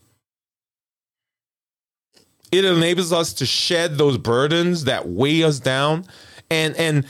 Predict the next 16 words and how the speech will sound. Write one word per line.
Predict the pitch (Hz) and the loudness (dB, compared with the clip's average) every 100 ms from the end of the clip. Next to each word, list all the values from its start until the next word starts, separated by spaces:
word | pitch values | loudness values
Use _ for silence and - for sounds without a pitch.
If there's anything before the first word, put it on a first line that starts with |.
| - 143 | -4 0
and | 135 | 2
we've | 156 196 190 | 2 0 0
progressively | 165 120 127 180 220 196 156 147 156 151 147 _ _ 113 | -2 0 0 0 0 0 2 2 2 0 -4 _ _ -4
been | 135 117 | -2 2
releasing, | 117 117 113 156 202 196 - 113 80 71 76 - _ _ _ _ _ _ _ 107 | 2 4 2 2 0 -2 -2 -2 -4 -8 -14 -20 _ _ _ _ _ _ _ -4
right, | - - - | -4 -4 0
over | 147 160 | 2 4
the | 151 139 | 4 4
last | 135 131 - | 2 -2 -4
six | 151 - | -6 -4
weeks, | 101 90 - - - - _ _ _ | -4 -4 -8 -12 -14 -20 _ _ _
those | 120 120 | 0 0
things | - 117 110 - | 0 0 0 -2
as | 107 92 | -2 0
we | 101 | -2
move | 98 101 113 113 110 95 | -2 0 2 4 2 0